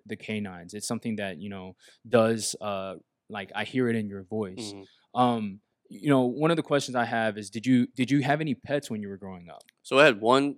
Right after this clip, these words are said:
Speaker 2: a couple pets, right? And,
Speaker 1: Mm-hmm.
Speaker 2: um, but I didn't really know about being a canine handler. Like, I never, I never really, like, when I was little, was like, "Oh, I'm gonna be a canine handler." I, I
Speaker 1: Mm-hmm.
Speaker 2: just always liked dogs.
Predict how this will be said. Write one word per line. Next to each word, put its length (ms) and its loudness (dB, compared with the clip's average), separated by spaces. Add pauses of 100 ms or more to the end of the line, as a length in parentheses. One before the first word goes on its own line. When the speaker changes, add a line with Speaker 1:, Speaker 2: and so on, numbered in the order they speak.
Speaker 2:
a 60 -10
couple 260 0
pets, 500 0
right? 300 2
And, 220 -2
Speaker 1:
Mm-hmm. 100 -4
Speaker 2:
um, 420 -2 (560)
but 100 0
I 60 6
didn't 240 0
really 500 6
know 600 4 (320)
about 640 4 (160)
being 320 -2
a 60 -4
canine 460 -4
handler. 280 -6
Like, 160 -4
I 80 -2
never, 400 -4 (1000)
I 40 -14
never 220 -4
really, 200 -2
like, 180 -4
when 100 -6
I 80 -2
was 100 -6
little, 480 -6
was 160 -14
like, 160 -14
"Oh, 120 -4
I'm 100 -6
gonna 100 -12
be 120 -12
a 100 -14
canine 400 -10
handler." 320 -12
I, 40 -6
I 20 -4
Speaker 1:
Mm-hmm. 260 -6
Speaker 2:
just 160 -8
always 320 -4
liked 300 -8
dogs. 580 -4